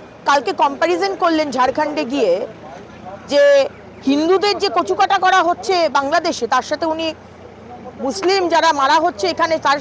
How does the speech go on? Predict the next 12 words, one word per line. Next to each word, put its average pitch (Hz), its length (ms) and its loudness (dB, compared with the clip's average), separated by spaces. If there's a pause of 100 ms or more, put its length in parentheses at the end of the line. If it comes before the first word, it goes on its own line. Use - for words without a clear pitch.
(120)
কম্প্যারিজন 302 560 -2
করছেন। 285 260 -4
আমি 285 120 -6
জানি 302 160 -2
না 311 120 -4
দুটো 311 200 -2
কম্প্যারিজন 294 420 -4 (100)
আসে 277 140 -10 (100)
কি 220 160 -10
করে, 151 160 -6 (1080)
কোথায় 359 320 4 (100)
হিন্দুদের 359 420 2